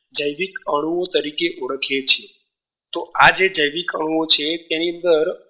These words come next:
અલગ અલગ પ્રકારના કાર્બનિક પરમાણુઓ રહેલા હોય છે, અલગ અલગ પ્રકારના, અ, અણુઓ રહેલા હોય છે,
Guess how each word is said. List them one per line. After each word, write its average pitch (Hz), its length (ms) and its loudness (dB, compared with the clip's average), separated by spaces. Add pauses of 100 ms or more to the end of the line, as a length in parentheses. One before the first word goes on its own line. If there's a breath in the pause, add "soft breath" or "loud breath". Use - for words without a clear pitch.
(140)
અલગ 180 180 2
અલગ 196 220 0
પ્રકારના 160 600 4 (400 loud breath)
કાર્બનિક 156 440 4
પરમાણુઓ 151 540 2
રહેલા 127 300 0
હોય 120 160 2
છે, - 140 0
અલગ 151 240 0
અલગ 170 200 -4
પ્રકારના, 135 380 0
અ, 139 560 0 (240)
અણુઓ 165 320 0
રહેલા 135 300 0
હોય 113 120 0
છે, - 120 0